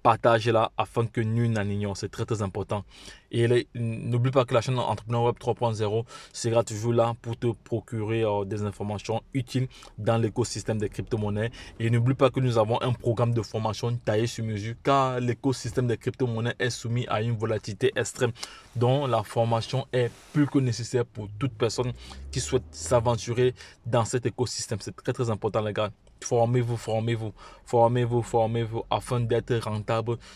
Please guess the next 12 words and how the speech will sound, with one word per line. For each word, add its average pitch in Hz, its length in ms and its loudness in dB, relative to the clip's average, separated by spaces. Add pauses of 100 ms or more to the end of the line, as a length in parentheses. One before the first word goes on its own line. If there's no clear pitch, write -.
sur - 240 -2
les 113 140 4
différents 107 400 -2
marchés. 104 340 -4 (440)
Lorsque 113 320 0
je 101 100 -2
l'ai 104 140 2
dit, 101 260 -6 (300)
retrouvons-nous 117 640 2
de 101 80 0
l'autre 98 160 -2
côté. 98 220 -10